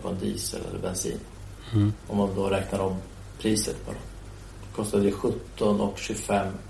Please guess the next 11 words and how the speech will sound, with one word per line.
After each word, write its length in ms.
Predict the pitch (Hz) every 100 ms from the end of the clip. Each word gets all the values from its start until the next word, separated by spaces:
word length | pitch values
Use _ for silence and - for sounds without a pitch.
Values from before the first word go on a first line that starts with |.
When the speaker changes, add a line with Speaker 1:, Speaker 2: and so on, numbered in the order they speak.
| -
Speaker 1:
kronor 340 | 107 95 90 85
kilot. 560 | - 127 - - - - - - - - - - -
Speaker 2:
Mm. 220 | 101 107 113 - - - - -
Speaker 1:
Och 140 | 101 -
den 140 | 95 90
drog, 340 | 95 90 -
eh, 80 | - - 87
strax 460 | - - 92 - -
över 240 | 85 87
fem 400 | - 104 90 90
kilo 420 | - - 92 95